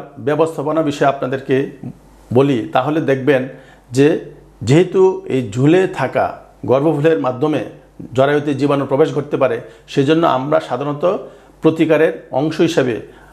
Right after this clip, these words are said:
বা ব্যবস্থাপনার অংশ হিসেবে প্রথমে আমরা গর্ভফুলের ঝুলন্ত অংশ ভালবার পর্যন্ত, বিশেষ করে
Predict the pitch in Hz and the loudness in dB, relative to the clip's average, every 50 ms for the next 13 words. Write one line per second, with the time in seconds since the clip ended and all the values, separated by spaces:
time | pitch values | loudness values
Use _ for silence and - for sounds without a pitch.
0 | - - - - - - - - 110 123 120 113 143 151 151 180 175 180 180 165 | -20 -20 -20 -20 -20 -18 -8 -2 0 0 2 4 2 2 2 2 0 0 0 2
1 | 175 170 170 151 147 151 147 - 170 175 175 170 196 214 247 - - - - - | 4 4 4 2 0 -4 -4 -4 -4 -4 0 2 2 2 2 0 -6 -10 -2 0
2 | 151 - - 165 165 156 143 143 147 175 220 277 - - - - - - 117 131 | 0 2 2 2 2 2 2 2 2 2 2 0 -6 -12 -20 -18 -8 -2 0 2
3 | 139 135 151 147 160 170 175 196 175 135 127 131 156 156 151 143 147 147 143 - | 2 2 0 -2 0 2 2 2 2 2 2 2 2 2 2 -2 -2 -2 -2 0
4 | - 185 208 - - - - - - - _ _ - - - 80 76 - 135 147 | 0 0 0 0 -4 -10 -18 -20 -20 -20 _ _ -18 -12 -10 -4 0 0 2 2
5 | 160 165 180 190 190 190 190 - - - - - _ _ _ _ _ - - - | 2 2 2 2 0 -2 -6 -12 -16 -20 -20 -20 _ _ _ _ _ -20 -20 -20
6 | - - - 165 151 131 127 151 131 120 - 120 101 104 - - 135 147 156 156 | -8 0 2 2 2 4 2 0 0 2 0 -2 -2 -2 -4 -6 -6 -4 0 0
7 | 175 | 0